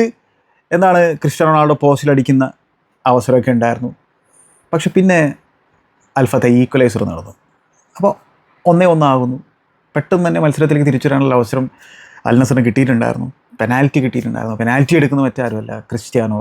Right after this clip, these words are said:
റൊണാൾഡോ തന്നെയാണ്. അങ്ങനെ ക്രിസ്ത്യാനോ എടുത്തിട്ടുള്ള ആ പെനാൽറ്റി മനോഹരമായിട്ട് അൽ ഫത്തയുടെ കീപ്പർ സേവ് ചെയ്യുന്ന നമുക്ക് കാണാൻ സാധിച്ചു. ഫാന്റാസ്റ്റിക് സേവ് ആയിരുന്നു.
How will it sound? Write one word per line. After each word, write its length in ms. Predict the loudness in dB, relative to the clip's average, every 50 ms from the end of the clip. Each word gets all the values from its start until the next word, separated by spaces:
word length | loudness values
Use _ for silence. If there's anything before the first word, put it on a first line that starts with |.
| -2
റൊണാൾഡോ 240 | -2 -2 0 0 0 0
തന്നെയാണ്. 220 | 0 -2 -4 -4 -4
അങ്ങനെ 180 | -2 -2 -4 -4 -4 -4
ക്രിസ്ത്യാനോ 400 | -6 -4 -2 0 0 2 2 2 2
എടുത്തിട്ടുള്ള 320 | 2 0 0 0 0 0 0
ആ 20 | 0 0
പെനാൽറ്റി 400 | 0 0 2 2 2 2 2 2 0 -2 _ _ _ _ _ _ _ -8 -6
മനോഹരമായിട്ട് 500 | -4 -2 -2 -2 -2 -2 -2 -2 -2 -2 -2
അൽ 40 | -2 -2
ഫത്തയുടെ 240 | 0 0 0 0 -2 -2
കീപ്പർ 360 | -2 -2 -2 -2 -2 -2 -2 -2 -2 -2
സേവ് 200 | -2 0 2 2 2
ചെയ്യുന്ന 200 | 2 2 2 0
നമുക്ക് 140 | 0 -2 -2
കാണാൻ 140 | -4 -6 -6 -10
സാധിച്ചു. 200 | -12 -8 -4 -2
ഫാന്റാസ്റ്റിക് 460 | -2 0 0 -2 -2 -2 -4 -4 -4 -4
സേവ് 160 | -6 -6 -6 -8
ആയിരുന്നു. 200 | -10 -12 -14